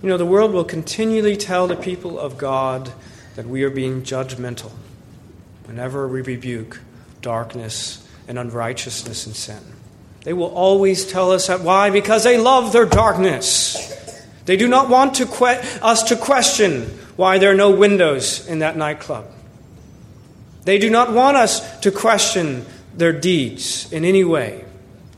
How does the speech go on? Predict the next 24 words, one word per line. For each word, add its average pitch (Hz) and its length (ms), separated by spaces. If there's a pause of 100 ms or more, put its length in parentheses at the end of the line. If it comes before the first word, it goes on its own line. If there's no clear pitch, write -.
(220)
because 135 340
they 143 140
love 131 460
them 117 340 (400)
and 123 140
they 123 80
want 185 360
them 208 140
to 202 100
remain 180 400
under 170 200
darkness, 151 720 (880)
and 113 120
they 160 580 (400)
will 127 100
accuse 170 400
of, 147 180
of, 139 360
of, 143 500
of 135 100
all 185 280
manner 180 320
of 180 80
things - 560